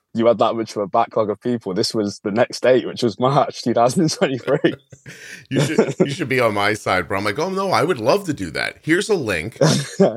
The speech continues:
Speaker 2: Just grab the first thing you can get." I said that to someone last night who emailed me
Speaker 1: Yeah.
Speaker 2: back and said, "I mean, it's March right now, twenty twenty-three."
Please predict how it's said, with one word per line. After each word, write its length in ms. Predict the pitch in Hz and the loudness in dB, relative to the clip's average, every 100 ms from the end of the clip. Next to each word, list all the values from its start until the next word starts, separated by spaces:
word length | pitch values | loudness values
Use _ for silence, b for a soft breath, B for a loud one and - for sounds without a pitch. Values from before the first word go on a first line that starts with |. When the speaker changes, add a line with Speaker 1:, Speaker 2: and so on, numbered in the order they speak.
| 127 | -6
Speaker 2:
Just 180 | - - | -10 -2
grab 280 | 151 165 | 0 0
the 80 | 139 | -4
first 360 | - 175 190 - | -2 0 0 0
thing 160 | 156 | -4
you 140 | 139 123 | -2 -4
can 180 | 123 107 | -4 -2
get." 260 | 98 78 - | 0 -2 -2
I 100 | 107 | -4
said 280 | - 147 135 | 0 0 0
that 140 | 131 | 0
to 80 | 131 | -2
someone 360 | - 120 113 | -4 -4 -2
last 320 | 107 104 101 127 | 0 0 0 0
night 220 | 113 - | 0 -2
who 300 | 110 104 90 - - | -4 -4 -6 -12 -10
emailed 320 | 101 107 104 | -4 -2 0
me 100 | 101 | 2
Speaker 1:
Yeah. 220 | 110 98 | 4 4
Speaker 2:
back 120 | 87 | 4
and 120 | 95 95 | 0 -4
said, 440 | 117 98 95 80 - | 0 2 2 -4 -8
"I 80 | 98 | -4
mean, 160 | 104 | -2
it's 200 | 107 110 | -2 -4
March 380 | 101 90 98 - | -4 -2 -2 -2
right 180 | 113 107 | -2 -2
now, 220 | 110 113 | -2 -4
twenty 260 | 117 101 92 | -4 -6 -6
twenty-three." 480 | 107 92 101 98 | -4 -6 -4 -4